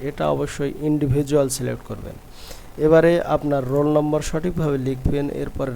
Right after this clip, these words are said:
রেজিস্ট্রেশন নম্বর সঠিকভাবে লিখবেন। এরপরে এইখানে একটা ছবি দেখুন, এ-, এখানে খুব আফসা আছে, আপনারা চাইলে রিলোড করলেই কিন্তু এখানে সুন্দর লেখা চলে আসবে। এরপরে এখানে সঠিকভাবে সেই সংখ্যাটা লিখবেন, চার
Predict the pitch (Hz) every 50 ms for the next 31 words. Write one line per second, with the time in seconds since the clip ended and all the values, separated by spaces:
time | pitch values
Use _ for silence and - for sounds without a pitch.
0 | 113 123 131 135 127 131 131 127 127 - - 147 - - 165 160 160 160 156 147
1 | 147 143 147 - 139 127 135 127 131 135 127 123 123 120 123 123 - - - 139
2 | 139 139 143 - - - 147 165 175 165 - 139 120 117 113 127 147 - - -
3 | - - - - - - - - - 151 156 151 180 170 170 170 165 160 - -
4 | 156 - - - 156 147 156 151 156 147 156 156 151 151 151 156 147 - 151 143
5 | - 151 147 147 135 - - 139 - - - 139 147 - - - 165 139 127 117
6 | - 139 139 - 143 143 147 143 - - 147 147 151 151 - - 143 127 123 139
7 | 156 151 151 156 151 - - 165 160 156 170 170 165 165 165 165 156 160 156 151
8 | 156 156 151 - - 160 151 143 139 135 131 131 127 127 123 - - 120 104 98
9 | 95 90 87 90 87 - - - - - - - - - - - - 135 147 -
10 | - 156 156 160 156 147 160 151 147 - - 151 - 156 147 156 147 139 139 -
11 | - 139 - - 135 131 127 131 127 117 113 110 110 - - 113 107 104 - -
12 | - 139 135 139 139 139